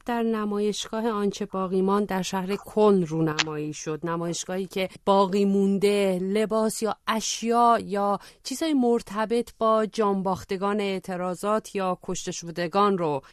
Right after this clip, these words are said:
به نمایش می‌ذاشت. این کتاب هم داستان همون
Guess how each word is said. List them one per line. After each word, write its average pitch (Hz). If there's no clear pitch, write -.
به 175
نمایش 156
می‌ذاشت. 147
این 320
کتاب 247
هم 240
داستان 208
همون 185